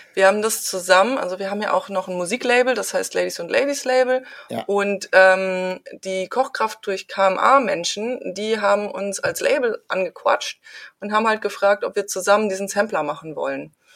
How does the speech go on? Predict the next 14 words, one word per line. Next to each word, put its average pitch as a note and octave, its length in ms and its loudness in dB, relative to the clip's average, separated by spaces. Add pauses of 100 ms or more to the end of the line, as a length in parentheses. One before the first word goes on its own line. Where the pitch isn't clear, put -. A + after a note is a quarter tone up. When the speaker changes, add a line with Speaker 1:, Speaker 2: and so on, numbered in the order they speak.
(140)
Speaker 2:
Ah. C3+ 280 -6
Speaker 1:
Und F3 340 2
dann E3+ 160 -2
haben G3+ 100 0
wir G3+ 60 -2
natürlich G3 420 -2
gedacht, F#3+ 340 2
in F#3 140 -8
unserer F3 220 -6
Doppelfunktion G3+ 920 -4
auch F3+ 200 -8
noch F#3 180 -8
als - 220 -4
Band G#3+ 500 2